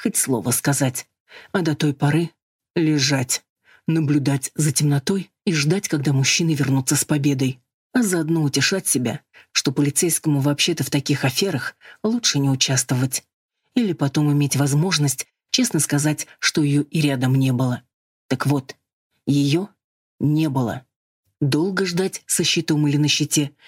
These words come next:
не пришлось. Со стороны здания вскоре послышались крики,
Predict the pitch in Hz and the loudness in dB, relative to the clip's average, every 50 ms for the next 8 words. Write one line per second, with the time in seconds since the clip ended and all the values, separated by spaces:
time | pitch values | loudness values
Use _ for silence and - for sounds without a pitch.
0 | - - - - 151 143 139 139 - 165 147 135 - - 131 123 117 - - - | -20 -18 -8 -2 0 0 0 0 0 0 0 0 0 0 0 -2 -2 -2 -4 -6
1 | _ _ _ _ _ _ _ _ - - - 160 - - 165 147 147 147 147 135 | _ _ _ _ _ _ _ _ -4 -2 -2 -2 -2 -2 0 0 2 2 2 0
2 | 127 127 165 170 185 190 202 208 208 - - - - - - - - 160 143 127 | 0 0 0 0 0 0 -2 -2 -2 -6 -12 -10 -4 -4 -4 -2 0 0 0 0
3 | 127 - 127 - - 143 131 - - 135 131 131 - - - - 175 196 - - | 0 0 -2 0 0 0 0 2 2 0 0 0 -2 -2 -2 -2 -2 -2 0 0
4 | 220 220 | -2 -2